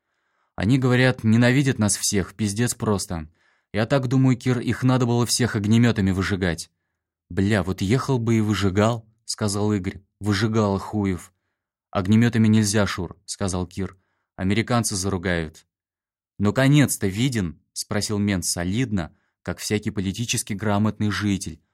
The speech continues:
размышляющий о новых успехах Родины. «С таким пузом, как у тебя, точно не виден», заметил Никич. «Скажи ему это, Кир».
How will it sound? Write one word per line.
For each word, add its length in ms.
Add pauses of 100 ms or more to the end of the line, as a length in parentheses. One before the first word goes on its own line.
(100)
размышляющий 760
о 40
новых 380
успехах 580
Родины. 520 (840)
«С 120
таким 320
пузом, 280
как 160
у 20
тебя, 280
точно 520
не 220
виден», 580
заметил 440
Никич. 520
«Скажи 420
ему 240
это, 220
Кир». 340